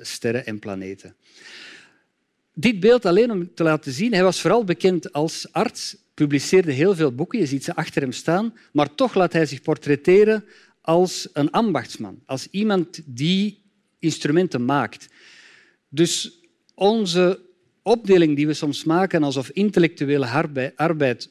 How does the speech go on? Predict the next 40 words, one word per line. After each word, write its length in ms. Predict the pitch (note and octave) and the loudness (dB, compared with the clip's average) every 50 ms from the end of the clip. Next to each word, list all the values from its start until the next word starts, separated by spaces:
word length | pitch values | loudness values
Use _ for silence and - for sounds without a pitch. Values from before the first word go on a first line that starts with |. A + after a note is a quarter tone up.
| _ _ | _ _
hoger 420 | _ - A#2 D3 F#3+ A3+ G#3 F3 D3+ | _ -8 0 2 4 4 2 0 -4
staat 520 | - - - C#3 A#2+ A#2 A2 - - - _ | -8 -6 -4 -2 -2 -2 -4 -6 -12 -20 _
op 140 | - C3 B2 | -12 -8 -6
de 60 | C3 | -2
ladder 280 | B2+ C3+ C#3+ C#3+ C3+ A#2 | 0 0 0 0 0 -4
dan 140 | A#2 A2+ G#2 | -4 -6 -6
handarbeid, 720 | G2 B2+ E3+ G#3 F3 - D#3+ C3+ C3 D3 D#3 F3 E3+ - _ | -4 -2 -4 -2 -4 -6 -6 -6 -4 -2 -2 -2 -4 -6 _
is 280 | F#3+ G3 F#3+ - - - | -8 -8 -8 -8 -12 -8
eigenlijk 340 | - D#3+ E3+ G3 F#3+ F3+ E3+ | -4 0 2 4 4 4 2
een 100 | D#3 C3 | 0 -2
heel 220 | A#2+ B2 D3+ F3+ E3+ | 0 2 2 4 4
late 320 | D3 C#3+ D#3+ F3+ - D3 | 4 4 2 0 -2 -6
constructie. 680 | - B2 A2 G#2 - - - G#2+ F#2 - - - G#2+ A#2 | -10 -10 -12 -12 -14 -14 -16 -16 -16 -14 -14 -10 -6 0
En 80 | B2+ | 2
in 100 | C#3+ D3 | 2 4
de 60 | C#3+ | 4
Renaissance 600 | C#3+ D3+ D3+ D3 C3+ - F3 F3+ G3 G#3+ - - | 4 4 2 0 0 0 0 0 0 -2 -4 -4
was 160 | E3+ D#3+ D3+ C#3 | -2 -2 0 0
dat 260 | C#3 B2+ - - _ | 0 -2 -2 -6 _
allerminst 640 | D#3+ F#3+ G3+ F#3 D#3+ D3 D3 C3 A#2+ - - - | 2 2 4 4 4 2 0 -2 -4 -6 -10 -12
zo. 260 | - - G2+ G#2+ A2 - _ - - - - - - - - - _ _ _ | -14 -16 -16 -16 -18 -20 _ -20 -20 -20 -20 -20 -20 -20 -20 -20 _ _ _
En 120 | - C#3+ | -2 0
het 140 | C#3 C#3 - | 0 0 2
feit 200 | - F#3+ G#3 - | 0 0 2 2
dat 320 | F#3+ D#3 - _ - - - _ | 0 -2 -2 _ -20 -20 -18 _
hij 360 | B2 A#2 D3+ F#3 F#3+ F#3+ E3+ | -4 0 2 2 2 2 0
zich 160 | C3 C#3+ B2 | -4 -6 -6
hier 180 | A#2+ C#3+ G3+ G3 | -4 -2 0 2
laat 180 | F3+ D#3 - | 2 0 0
portretteren 720 | - E3 D3+ B2+ - C3+ C#3+ C3+ - - F3+ G3 F#3+ F#3+ F#3 | -2 -4 -6 -4 -2 0 -2 0 2 4 4 6 4 4 2
als 160 | - F#3 F#3+ | 0 0 0
een 120 | F3 D#3+ | 2 2
ambachtsman 600 | E3 F3 F#3 F#3 F#3 F3 - - - F#3 F#3 G3 F#3+ | 2 2 0 0 -4 -4 -6 -6 -6 -6 -6 -6 -2
met 200 | D3 C#3+ D#3 - | -2 0 0 0
die 100 | D#3+ D#3 | 0 -2
instrumenten, 720 | D3 - - - C3+ B2 C3+ D3 D#3+ D3+ - D#3 E3+ E3+ _ | -2 -4 -6 -8 -6 -2 0 0 0 0 -2 -4 -6 -6 _
toont 200 | - - D#3+ D3+ | -4 -4 -2 -2
dat 120 | C3+ B2 G#2+ | -2 -4 -6
ook 200 | G#2 F#2+ - - | -8 -10 -12 -16
aan. 180 | A2+ G#2+ - | -18 -20 -20